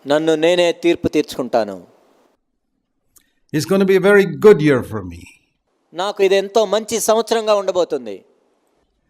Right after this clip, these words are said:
Speaker 2: I prophesy that.
Speaker 1: నేను ప్రవచిస్తున్నాను.
Speaker 2: Because, because I've decided to do this.
Speaker 1: ఆ విధంగా చేయటానికి దేవుడే నిర్ణయించుకున్నాడు.
Speaker 2: You can prophesy that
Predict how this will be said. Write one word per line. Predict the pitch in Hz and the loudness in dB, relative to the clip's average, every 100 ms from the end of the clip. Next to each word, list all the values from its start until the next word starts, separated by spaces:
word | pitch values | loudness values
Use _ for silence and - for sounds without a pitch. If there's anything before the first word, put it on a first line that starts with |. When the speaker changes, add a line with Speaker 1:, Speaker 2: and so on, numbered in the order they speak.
| _ _ _ - | _ _ _ -6
Speaker 2:
I | 120 | -6
prophesy | 120 147 143 120 - 98 92 | -2 0 0 -2 -6 -8 -10
that. | - 101 - _ _ - _ _ _ - | -12 -16 -18 _ _ -20 _ _ _ -6
Speaker 1:
నేను | 151 | -4
ప్రవచిస్తున్నాను. | 147 202 262 254 - 208 165 107 | 0 0 0 -2 -2 0 0 -4
Speaker 2:
Because, | - _ _ _ _ _ _ _ _ _ | -10 _ _ _ _ _ _ _ _ _
because | 110 110 104 | -6 -4 -2
I've | 113 107 | -2 -2
decided | 113 123 117 113 110 | -4 -4 -4 -4 -6
to | |
do | 95 117 98 | -8 -8 -8
this. | 90 - - - - - _ _ _ _ _ _ _ _ _ _ _ _ _ | -12 -20 -20 -20 -20 -20 _ _ _ _ _ _ _ _ _ _ _ _ _
Speaker 1:
ఆ | 143 | 0
విధంగా | 180 226 233 220 | 2 2 0 0
చేయటానికి | 208 220 214 196 | 0 0 0 0
దేవుడే | 180 214 220 | 2 2 2
నిర్ణయించుకున్నాడు. | 208 208 220 202 208 202 202 202 - _ _ _ _ _ | 0 -2 -6 -4 -4 -2 -2 -8 -18 _ _ _ _ _
Speaker 2:
You | 143 | 0
can | 196 143 | 2 2
prophesy | 120 113 113 104 110 104 | 2 0 0 -4 -2 0
that | 117 | 0